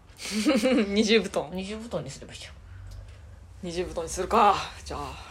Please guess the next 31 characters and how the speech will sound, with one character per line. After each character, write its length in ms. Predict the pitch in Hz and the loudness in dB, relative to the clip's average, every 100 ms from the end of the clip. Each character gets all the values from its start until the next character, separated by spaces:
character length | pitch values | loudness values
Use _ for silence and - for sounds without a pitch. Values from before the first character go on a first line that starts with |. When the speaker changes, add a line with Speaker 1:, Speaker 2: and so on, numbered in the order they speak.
| - | 4
Speaker 2:
あ 80 | 269 | 6
れ 100 | 392 | 8
は？ 280 | 415 - - | 6 4 -2
あ 60 | 226 | -4
の、 400 | 214 202 190 180 | 0 4 4 2
Speaker 1:
う 20 | |
ん。 40 | - - - - - - - - - - - - - - - - - - | -4 -12 -14 -16 -16 -14 -12 -12 -14 -16 -16 -18 -20 -20 -20 -20 -16 -4
Speaker 2:
畳 440 | 269 403 440 403 | -2 2 2 2
の 120 | 392 | 2
さ、 340 | 381 349 277 208 - - | 4 6 6 4 -2 -14
Speaker 1:
<clears throat> 280 | - - - | -14 -10 2
ゴ 140 | 262 | 6
ザ？ 280 | 247 269 359 - - - - - - - - - | 10 10 8 -6 -14 -16 -18 -20 -20 -20 -18 -8
Speaker 2:
畳 400 | - 302 349 359 | 2 8 8 8
の 140 | 359 359 | 6 4
部 80 | 339 | 8
屋 180 | 330 | 10
に 160 | 311 254 | 10 6
で 120 | 202 | 2
き 160 | - 220 | 2 0
る 80 | 170 | 0
み 100 | 151 | 0
た 100 | 147 | 0
い 40 | |
な 80 | 147 | 0
の 40 | |
あ 40 | 170 | -2
ん 60 | |
じ 80 | |
ゃ 40 | |
ん。 40 | 117 | -4